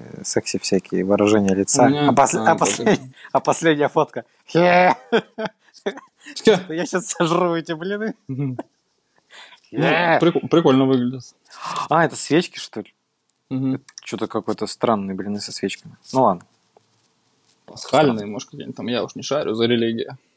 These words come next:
Speaker 1: Да. Мне нравится, когда тянки г-, говорят, что хотят жрать, знаешь.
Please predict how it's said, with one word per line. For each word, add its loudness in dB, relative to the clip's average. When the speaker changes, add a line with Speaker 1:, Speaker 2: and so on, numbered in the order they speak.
Speaker 1:
Да. -10
Мне 4
нравится, 4
когда 4
тянки 4
г-, -6
говорят, 4
что -10
хотят -6
жрать, 0
знаешь. -6